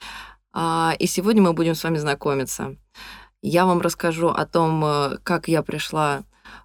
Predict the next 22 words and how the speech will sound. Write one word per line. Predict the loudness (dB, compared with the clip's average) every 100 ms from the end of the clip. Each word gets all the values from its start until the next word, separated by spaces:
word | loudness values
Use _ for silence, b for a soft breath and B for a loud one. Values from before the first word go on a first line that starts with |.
| -4
э, | 0 0
к | -2
пути | -4 0 0
духовного | 0 -2 -2 -2
пробуждения, | -2 -4 -6 -2 2 2 2 0
и | 0
о | -2 0
том, | 2 4 4 4
э, | 2 0 -4 B B -2
а, | 0 2
как | 0 0
моя | 0 0
жизнь | 4 4 4
привела | 0 0 0
меня | 0 0
на | -2 -2
Тибет, | -4 -2 -2 -2
и | -2 0 0 -4 -4
о | -2
том, | 2 2
как, | 2 -4 -2 -2
э, | 0 -2